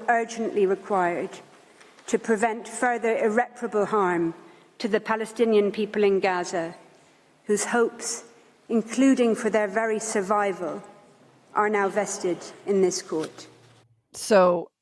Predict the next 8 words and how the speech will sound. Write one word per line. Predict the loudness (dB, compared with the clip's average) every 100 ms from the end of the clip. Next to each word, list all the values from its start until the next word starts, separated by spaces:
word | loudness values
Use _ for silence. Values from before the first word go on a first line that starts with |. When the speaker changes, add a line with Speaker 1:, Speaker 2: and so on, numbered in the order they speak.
| _
Speaker 2:
that | -2 4 4
was | 4 4
that | 2
final | 2 -2 0 0 -4
plea. | -6 -4 -2 -2 -4 -6 _ _ _ _ _ _ _ -20 -6
And | -2 -2
she's | -4 -4 -6
just, | -2 -4 -4